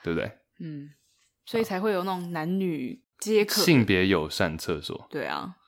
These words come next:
Speaker 1: 但你看我们今天，比如说搭飞机好了，飞机的厕所就是，因为它比较个人化嘛。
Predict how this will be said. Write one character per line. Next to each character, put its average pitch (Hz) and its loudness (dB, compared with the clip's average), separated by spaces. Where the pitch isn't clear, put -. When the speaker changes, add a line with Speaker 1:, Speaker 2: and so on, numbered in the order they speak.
Speaker 1:
但 - 4
你 117 6
看 123 8
我 117 6
们 98 2
今 113 4
天， 123 6
比 107 2
如 104 6
说 113 8
搭 107 6
飞 104 6
机 95 -2
好 87 -4
了， 104 -8
飞 127 6
机 127 8
的 110 8
厕 110 6
所 85 2
就 90 0
是， 82 -4
因 - 0
为 139 6
它 139 4
比 127 -2
较 98 4
个 117 6
人 80 -2
化 92 2
嘛。 - -12